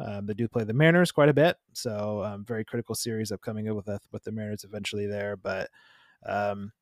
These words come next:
yeah, the pitching kinda just seems to, to be a, to be a struggle point for the, for the Rangers, and the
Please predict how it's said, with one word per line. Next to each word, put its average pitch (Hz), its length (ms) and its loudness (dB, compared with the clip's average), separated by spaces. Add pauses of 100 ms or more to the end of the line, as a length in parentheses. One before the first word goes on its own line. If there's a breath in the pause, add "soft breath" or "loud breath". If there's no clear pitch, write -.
(100)
yeah, 135 180 6
the 127 100 2
pitching 160 300 2
kinda 143 240 4
just 135 200 2
seems 139 380 0
to, 127 500 4
to 131 80 -2
be 127 160 0
a, 123 320 0
to 131 80 -10
be 135 80 2
a 127 80 2
struggle 135 280 0
point 139 300 -2
for 139 100 -4
the, 135 320 6
for 139 100 0
the 135 100 2
Rangers, 139 500 2
and 117 80 -2
the 107 60 -4